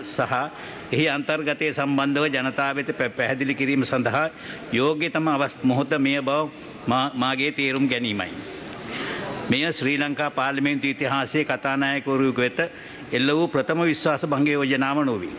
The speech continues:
මීට පූර්වයෙන් සිව්වරක් කතානායකවරුන් හට විරුද්ධව විශ්වාස භංග යෝජනා ඉදිරිපත්, ඉදිරිපත්ව ඇති බව අපගේ පාර්ලිමේන්තු ඉතිහාසයේ සාක්ෂි දරයි.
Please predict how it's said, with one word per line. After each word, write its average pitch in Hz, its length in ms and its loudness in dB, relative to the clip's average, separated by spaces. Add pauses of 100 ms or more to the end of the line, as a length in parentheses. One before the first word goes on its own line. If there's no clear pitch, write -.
(220)
මීට 131 280 2
පූර්වයෙන් 139 540 2 (340)
සිව්වරක් 165 560 2
කතානායකවරුන් 147 800 0
හට 139 200 0
විරුද්ධව 135 400 2 (460)
විශ්වාස 143 380 2
භංග 139 200 4
යෝජනා 135 400 2
ඉදිරිපත්, 131 380 -2 (120)
ඉදිරිපත්ව 127 520 0
ඇති 131 220 0
බව 143 200 2
අපගේ 139 340 0
පාර්ලිමේන්තු 131 520 0
ඉතිහාසයේ 131 500 2
සාක්ෂි 127 400 -2
දරයි. 98 300 -2